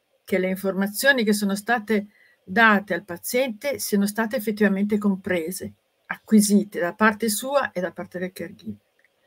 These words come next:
Occorre dedicare loro il tempo necessario per le dovute spiegazioni, per le risposte alle loro domande, ai loro dubbi. Solo così potremmo evitare, o, o,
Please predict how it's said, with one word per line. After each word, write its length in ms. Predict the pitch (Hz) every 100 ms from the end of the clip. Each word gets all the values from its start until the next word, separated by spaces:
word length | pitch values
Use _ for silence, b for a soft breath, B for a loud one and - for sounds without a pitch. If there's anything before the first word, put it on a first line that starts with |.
| b b b b b b
Occorre 500 | 208 208 262 269 254
dedicare 580 | 247 226 208 247 240 233
loro 220 | 233 240
il 180 | 220 208
tempo 300 | 240 220 226
necessario 840 | 214 214 208 - 226 226 254 214
per 160 | 214
le 100 | 208
dovute 500 | 208 208 214 208 214
spiegazioni, 880 | 208 - 208 202 - 254 233 208 175 - _ _ _ _ _ _ _ -
per 240 | 196 190
le 340 | 190 190 190 185
risposte 520 | 190 - 185 190 -
alle 140 | 185
loro 200 | 185 180
domande, 500 | 175 190 214 208 202
ai 60 | 170
loro 220 | 180 190
dubbi. 580 | 185 226 202 - 175 104 - _ _ _ _ _ _
Solo 300 | - 247 247
così 420 | 247 220 262 214
potremmo 420 | - 208 208 208 208
evitare, 840 | 214 214 226 214 208 208 - -
o, 200 | 202 208
o, 160 | -